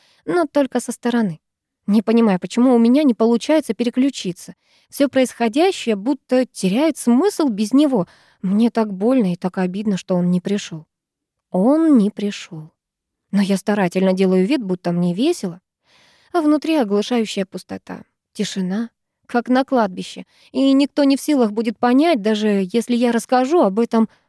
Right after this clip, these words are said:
вслух. Я позволяю себе пустить слезу лишь, когда выхожу из машины такси и машу на прощание Алине рукой. Автомобиль удаляется, и я медленно поднимаю глаза на дом. В его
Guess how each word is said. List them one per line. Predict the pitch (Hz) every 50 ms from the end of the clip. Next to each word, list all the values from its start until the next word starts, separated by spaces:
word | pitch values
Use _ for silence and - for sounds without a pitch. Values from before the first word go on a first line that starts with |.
| _
вслух. | - - - 277 269 240 202 180 175 _ _ _ _ _ _ _ _ _ _ _ _ _ _ _ _ _ _ _ -
Я | 240 220 240 226 220
позволяю | - 226 208 220 226 247 254 269 254 233 196
себе | - 226 208 220
пустить | 214 - 226 - - 247 220 -
слезу | - 247 247 254 240 262 339 370
лишь, | 339 220 180 165 - -
когда | - 196 190 190 208 208
выхожу | 208 220 208 - 226 220 226 233
из | 214 220
машины | 226 226 233 - 254 240 214 196
такси | - 226 233 - - - 381 403 427 370 254 233
и | 202
машу | 180 175 180 170 - - 233
на | 202 175
прощание | - 170 165 - - 196 196 196 190 190
Алине | 196 202 196 185 170 170
рукой. | 170 180 - _ - 165 160 - _ _ _ _ _ _ _ _
Автомобиль | - 208 185 - 220 208 208 208 202 202 190 170 170 -
удаляется, | - 202 180 196 196 208 262 302 349 349 320 285 - - 196
и | 175 190
я | 196 196 190
медленно | 190 196 196 214 269 349 370 311 302 330 339 330 320 320 320
поднимаю | - - 185 190 180 185 185 185 180 185 214 220 202 190
глаза | 185 185 185 175 185 196 185
на | 180 185 190
дом. | 185 185 175 165 165 160 165 _ _ _ _
В | - 185
его | 180 185 220 208 220 226 208 202